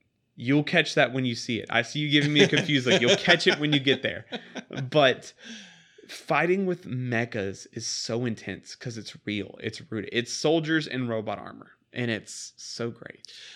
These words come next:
Speaker 2: I, I think there's, there's a wide variety of mecha.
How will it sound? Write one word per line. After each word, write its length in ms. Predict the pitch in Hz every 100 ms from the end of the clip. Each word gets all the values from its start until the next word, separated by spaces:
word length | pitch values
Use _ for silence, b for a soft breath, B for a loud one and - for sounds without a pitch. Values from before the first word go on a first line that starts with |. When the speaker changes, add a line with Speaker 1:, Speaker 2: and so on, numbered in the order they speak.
| B
Speaker 2:
I, 140 | 254 - - -
I 60 |
think 300 | 208 311 294
there's, 240 | 214 139 123 -
there's 500 | 113 110 110 110 107
a 100 | 107
wide 440 | 104 104 101 104
variety 520 | 101 95 90 92 110 120
of 80 |
mecha. 460 | 127 151 - 180